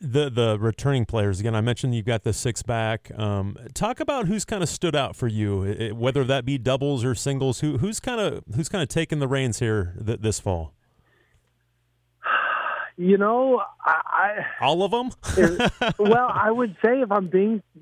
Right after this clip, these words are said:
Speaker 2: completely honest, I would say a bit of all of 'em.
Speaker 1: Yeah, that's
Speaker 2: And,
Speaker 1: good.
Speaker 2: you know, we're really doing this thing as a, as a team. I, you know, I think they're, they're they're bought into the idea of doing it together. And,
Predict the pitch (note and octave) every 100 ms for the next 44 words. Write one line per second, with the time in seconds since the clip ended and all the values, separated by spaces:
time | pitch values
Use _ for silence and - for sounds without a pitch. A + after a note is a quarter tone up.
0 | - - F3 D3+ G3 F#3 F3 D#3+ F#3+ B3+
1 | G3+ - - D#3+ E3 - - E3 F3+ D3
2 | E3+ E3+ C#3+ D#3 F#3 F#3+ C3 G#2+ A#2+ A#2
3 | D#3 D#3 C4+ G3 - _ _ _ _ _
4 | _ _ _ F3 E3 E3 F3+ F#3 F3+ E3
5 | F3 F#3+ A3+ E3+ F3+ G#3+ F#3 - F3 F3
6 | C#3+ C#3+ D3+ D#3 C3 C3+ - F3+ F#3 D3
7 | B2 B2 - D3 D#3 D#3+ D3 C#3 C#3+ D3+
8 | _ _ _ _ _ - D3+ - F3 F3+
9 | - - - _ _ _ _ - D#3+ D3
10 | D#3+ D#3+ F3 D3 D#3 D#3 D3+ D#3 - _
11 | _ _ - D3+ - D#3 F3+ F#3+ F3 E3+
12 | E3+ D#3 C#3+ D#3 E3 - D#3+ E3 E3+ -
13 | C#3+ C#3 A#2+ A#2+ C#3+ D3+ _ _ _ _
14 | _ D#3 D3 D3 D3 D3 D3+ D3